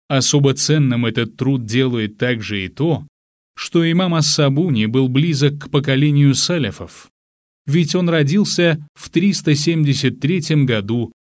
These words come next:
по хиджре. Для лучшего усвоения материала и облегчения слушания русскоязычным слушателям мы сократили упоминание цепочки передач,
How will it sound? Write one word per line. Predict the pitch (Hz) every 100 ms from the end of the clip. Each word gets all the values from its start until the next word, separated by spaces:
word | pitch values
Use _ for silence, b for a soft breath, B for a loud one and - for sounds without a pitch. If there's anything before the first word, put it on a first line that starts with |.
| _
по | 123 113
хиджре. | - 98 80 87 80 - _ _ _ _ _ _ _ _
Для | 135 151 165
лучшего | 180 208 - 180 175
усвоения | 160 151 156 156 175 160 156
материала | 147 147 147 143 165 165 160 147 147 _
и | 170
облегчения | 160 151 156 147 147 180 170 165 151
слушания | - 147 156 156 156 147 143 143 147
русскоязычным | 151 156 151 - 143 135 120 107 117 104
слушателям | - 175 151 175 170 170 160 143 - _ _ -
мы | 180
сократили | - 170 165 160 151 208 180
упоминание | 170 160 165 160 165 175 160 151
цепочки | 151 139 156 156 -
передач, | 120 117 110 110 180 - -